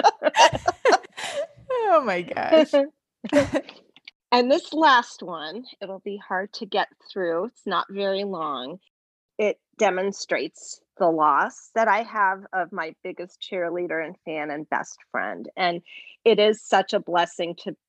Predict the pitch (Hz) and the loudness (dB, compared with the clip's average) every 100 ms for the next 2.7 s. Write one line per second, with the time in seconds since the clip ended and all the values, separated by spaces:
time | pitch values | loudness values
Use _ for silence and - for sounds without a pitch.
0 | - - - - 190 - 170 165 165 - | -14 -6 -4 -4 -6 -2 -4 -2 -2 -4
1 | - 185 143 139 _ _ _ _ 175 - | -2 0 2 0 _ _ _ _ -10 -8
2 | 175 - _ 180 156 156 | -10 -10 _ 0 2 0